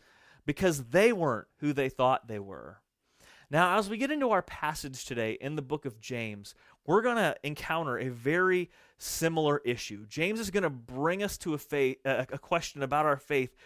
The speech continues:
where we're gonna have to encounter that exact same idea, because, um, what James is gonna make very clear is that it is possible to think you are a Christian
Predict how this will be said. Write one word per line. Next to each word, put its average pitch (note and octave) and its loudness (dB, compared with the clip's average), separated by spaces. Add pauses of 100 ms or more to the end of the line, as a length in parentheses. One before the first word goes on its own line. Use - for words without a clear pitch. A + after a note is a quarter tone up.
(200)
where C3+ 0
we're F3 0
gonna G#3 0
have F#3 -4
to D3+ -8
encounter C#3+ -6
that A#2+ -2
exact B2 -4 (320)
same C3 -6
idea, A2+ -8
because, C3 -4 (520)
um, A#2+ 0 (540)
what C#3+ 4
James F#3+ -2
is G3+ -6
gonna F3+ 0
make D3+ -2
very D3 -2
clear C#3+ -2
is A#2 -4
that B2+ -2
it E3 0
is D#3+ 0
possible G3 -4 (580)
to C3 -6
think G#3 -2
you G#3 2
are F#3 2
a E3+ -2
Christian G#2+ -10